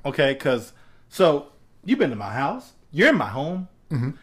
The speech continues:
Speaker 1: I have four steps that lead to a flat surface.
Speaker 2: Yes.
Speaker 1: Well, I got two packages today.
Speaker 2: Mm-hmm.
Speaker 1: Guess where they were?
Speaker 2: In the street.
Speaker 1: On the fucking grass in the yard, okay?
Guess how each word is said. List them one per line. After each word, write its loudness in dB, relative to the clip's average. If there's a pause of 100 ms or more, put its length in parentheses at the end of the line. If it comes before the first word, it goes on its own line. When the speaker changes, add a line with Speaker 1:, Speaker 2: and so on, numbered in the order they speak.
(160)
Speaker 1:
I 4
have 4
four 4
steps 0
that -4
lead 2
to -2
a -2
flat 0
surface. -8
Speaker 2:
Yes. -10 (920)
Speaker 1:
Well, 4 (420)
I 2
got 4
two 4
packages 2
today. -4
Speaker 2:
Mm-hmm. -2 (400)
Speaker 1:
Guess 4
where 4
they 6
were? 2 (680)
Speaker 2:
In -2
the -4
street. -4 (480)
Speaker 1:
On 8
the 4
fucking 0
grass 8
in 4
the 4
yard, 10
okay? 2